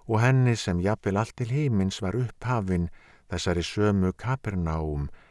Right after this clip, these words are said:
er hér getur um í Guðspjallinu. En margan hefur hann leitt á lífsins veg fyrir einsamlan orðsins kraft og heilagan anda er verkar þar í, hvers vér og notið höfum sem ekki sjáum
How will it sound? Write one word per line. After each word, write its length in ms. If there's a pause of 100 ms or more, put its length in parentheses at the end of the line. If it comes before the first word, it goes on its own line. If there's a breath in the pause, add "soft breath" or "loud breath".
(120 soft breath)
er 260
hér 240
getur 440
um 140
í 140
Guðspjallinu. 760 (1500 loud breath)
En 240
margan 560
hefur 220
hann 160
leitt 340
á 80
lífsins 560
veg 320
fyrir 320
einsamlan 720
orðsins 560
kraft 560
og 160
heilagan 560
anda 540 (100)
er 160
verkar 460
þar 180
í, 140 (720 loud breath)
hvers 320
vér 320
og 240
notið 560
höfum 380 (220 soft breath)
sem 260
ekki 260
sjáum 640